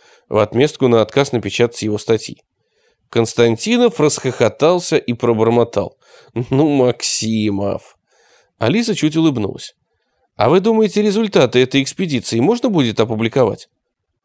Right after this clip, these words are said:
"Что вы хотите сказать?" "Если учитывать, как вы получили эту информацию", она показала на досье, "ведь это всё ещё государственная тайна". Виктор не знал, что ответить, кроме стандартного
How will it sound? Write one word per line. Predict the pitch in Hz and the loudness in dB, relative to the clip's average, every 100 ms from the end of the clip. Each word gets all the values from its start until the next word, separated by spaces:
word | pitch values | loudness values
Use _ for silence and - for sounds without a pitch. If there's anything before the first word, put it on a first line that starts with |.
| _ _ _ _ | _ _ _ _
"Что | - - 160 | -16 -4 -2
вы | 110 | -2
хотите | 120 - - | -6 -10 -12
сказать?" | - - 110 - - _ _ _ _ - | -10 -10 -10 -14 -20 _ _ _ _ -18
"Если | 113 127 196 - | -8 -2 -2 0
учитывать, | 127 - 180 151 113 - | 0 0 -2 0 -2 0
как | 139 156 | 0 0
вы | 131 | -2
получили | 113 117 110 - 165 139 | -2 0 0 -2 0 2
эту | 131 120 | 0 0
информацию", | 107 - 107 104 143 196 - - _ _ | -4 0 0 2 0 -2 -8 -14 _ _
она | - 107 | -4 -4
показала | 98 - 107 101 | -4 -2 0 0
на | 107 | 0
досье, | 104 - - - _ _ _ _ _ - | -2 -4 -8 -16 _ _ _ _ _ -14
"ведь | - 110 | -8 -4
это | 165 202 | -4 -6
всё | - | -4
ещё | 170 165 156 170 - - | -4 -2 -4 -4 -8 -10
государственная | 131 131 156 117 110 - 139 165 | -8 -6 -2 -2 -2 -2 -2 -2
тайна". | - - - - _ _ _ _ _ | -4 -8 -8 -10 _ _ _ _ _
Виктор | - 107 185 - 170 | -6 -2 -2 0 0
не | 139 123 | 2 0
знал, | 110 139 | 2 2
что | 117 - 113 | 2 0 0
ответить, | 104 143 175 175 | 2 0 0 -4
кроме | - 123 135 | 0 2 2
стандартного | - 117 104 117 120 - 120 113 110 | 0 0 2 2 0 2 2 4 0